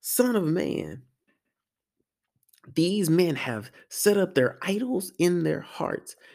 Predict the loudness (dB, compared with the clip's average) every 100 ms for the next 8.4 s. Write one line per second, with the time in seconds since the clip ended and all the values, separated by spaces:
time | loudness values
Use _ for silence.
0 | -20 _ 0 0 0 -2 -2 0 -4 -2
1 | -2 0 0 0 -2 -6 -6 -2 0 0
2 | 0 -2 0 -2 -2 -4 0 -2 -2 0
3 | 2 4 2 0 -2 -2 0 -4 -12 _
4 | _ _ _ -8 -4 0 2 2 0 -6
5 | -2 -2 -2 -8 _ _ -2 0 2 0
6 | 0 -4 -10 -10 -2 0 2 -2 -6 _
7 | _ -6 -6 -6 -8 -6 2 4 4 -2
8 | -6 -8 -12